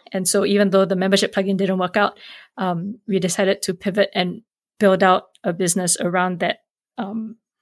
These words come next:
send post to subscribers feature.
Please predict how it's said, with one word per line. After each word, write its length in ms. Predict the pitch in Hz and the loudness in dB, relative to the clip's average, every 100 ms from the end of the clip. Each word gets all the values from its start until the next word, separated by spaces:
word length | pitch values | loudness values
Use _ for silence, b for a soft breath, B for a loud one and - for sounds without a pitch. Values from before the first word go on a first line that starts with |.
| _ _ _ _ _ _ _ _ _ | _ _ _ _ _ _ _ _ _
send 420 | - - 196 190 196 | 0 4 4 4 2
post 300 | 190 180 - | 2 2 0
to 80 | 185 | 0
subscribers 840 | - - - 185 180 180 175 - | 0 0 2 2 4 2 2 0
feature. 560 | - 175 - 180 196 | -2 -6 -4 -4 -6